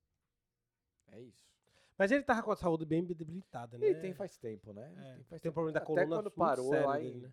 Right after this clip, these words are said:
Speaker 1: acho que foi quando? Dois mil e quinze que eles pararam lá, é, eu achei que era por causa dele, porque eu vi lá o Hold pondo com todo cuidado a guitarra e tirando. É, falei, bom, tá explicado porque que é a última turnê.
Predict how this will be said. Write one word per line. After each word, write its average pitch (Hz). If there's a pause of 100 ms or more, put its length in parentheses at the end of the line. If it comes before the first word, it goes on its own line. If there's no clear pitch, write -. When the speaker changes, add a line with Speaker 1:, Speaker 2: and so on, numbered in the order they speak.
Speaker 1:
acho 104
que -
foi 131
quando? 180
Dois 120
mil 127
e 117
quinze 147
que 117
eles 104
pararam 110
lá, 127
é, 139
eu 127
achei 131
que -
era 175
por -
causa -
dele, 95
porque -
eu 101
vi 95
lá 120
o 139
Hold 123 (280)
pondo 135
com 131
todo 175
cuidado 127
a -
guitarra 107
e 107
tirando. 98 (1000)
É, 90 (100)
falei, 107
bom, 117 (200)
tá 95
explicado 120
porque 135
que -
é -
a -
última 139
turnê. 170